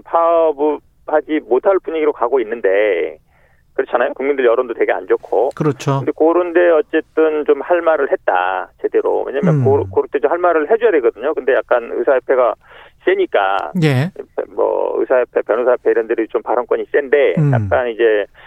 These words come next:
Speaker 1: 주저하고 있을 텐데 특히 이제 국민의힘 같은 경우에는 여야 합의로 처리해놓고도 오히려 김종인 비대위원장을 막 찾아가서 오히려 뭐 "아이고 문제 있다." 이렇게 얘기했잖아요.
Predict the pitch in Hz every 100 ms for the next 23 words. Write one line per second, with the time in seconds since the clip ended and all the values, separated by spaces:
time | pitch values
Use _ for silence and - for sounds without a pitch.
0 | - _ 123 127 139 127 147 120 104 110
1 | 95 143 - - - 202 160 160 147 175
2 | 175 165 165 151 - 160 151 147 143 131
3 | 120 139 143 156 156 151 147 - 165 156
4 | 135 - 180 415 494 - - - - -
5 | - 160 156 160 170 165 151 147 156 151
6 | 147 143 139 - - 180 160 147 143 131
7 | 110 _ - - - 135 135 123 120 123
8 | 127 127 135 135 123 131 113 - 123 120
9 | 117 110 120 117 90 104